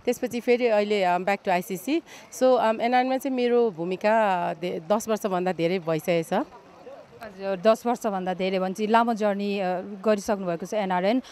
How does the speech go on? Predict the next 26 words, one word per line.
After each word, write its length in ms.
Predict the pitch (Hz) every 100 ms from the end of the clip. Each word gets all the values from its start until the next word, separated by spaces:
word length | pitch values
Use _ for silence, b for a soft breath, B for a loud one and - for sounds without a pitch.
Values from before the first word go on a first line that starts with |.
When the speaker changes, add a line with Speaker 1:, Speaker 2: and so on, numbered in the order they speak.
| B B
Speaker 2:
र 40 | 220
हामी 340 | 220 220 220
नेपाली 440 | 220 220 226 220
टिभीद्वारा 600 | 208 226 208 196 190 185
पनि 280 | 175 190 214
तपाईँलाई 400 | 220 190 180 185 185
अहिलेको 300 | 185 190 196
उम्मेदवारीमा 840 | 185 175 180 180 190 214 233 208 - -
सफलता 400 | - 196 185 185
मिलोस् 320 | 185 185 -
भन्ने 140 | 170 175
शुभकामना 500 | 190 180 175 170 165
दिन 180 | 170 170
Speaker 1:
हजुर, 260 | 196 185 170 180 B B
अ, 160 | 202 202
धन्यवाद। 560 | 190 214 233 269 285 254
र 40 |
सम्पूर्ण 840 | 262 262 247 269 285 277 262 254 226
नेपाली 360 | 233 240 233
टिभी 260 | - 214 202
हेरिरहनु 460 | 175 185 196 196
हुने 260 | 185 175 185
हाम्रो, 360 | 165 180 196 196 B B B -
अ, 180 | 196 190
दर्शकवृन्दहरूलाई 920 | 226 240 202 202 196 175 190 220 220
र 420 | 175 185 185 185